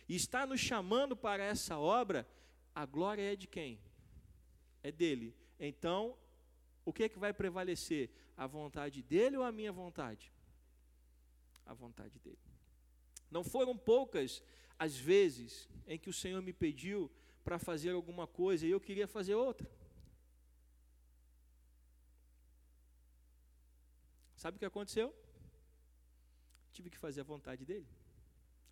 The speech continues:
O caso de Jonas. Deus chegou para Jonas e disse: "Olha, você vai até Nínive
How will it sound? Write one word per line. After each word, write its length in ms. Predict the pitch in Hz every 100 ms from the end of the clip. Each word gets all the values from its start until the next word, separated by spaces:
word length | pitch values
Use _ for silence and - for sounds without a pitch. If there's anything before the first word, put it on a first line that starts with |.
| - -
O 20 |
caso 240 | - 208 196
de 80 | 247
Jonas. 560 | 208 302 302 147 - - - - - - - -
Deus 200 | 214 285
chegou 320 | 285 240 269
para 180 | 269 247
Jonas 320 | 208 285 277
e 40 |
disse: 240 | 247 269 285
"Olha, 200 | 294 247
você 260 | 233 -
vai 220 | 254 254 269
até 240 | 254 254
Nínive 540 | 233 254 302 294 339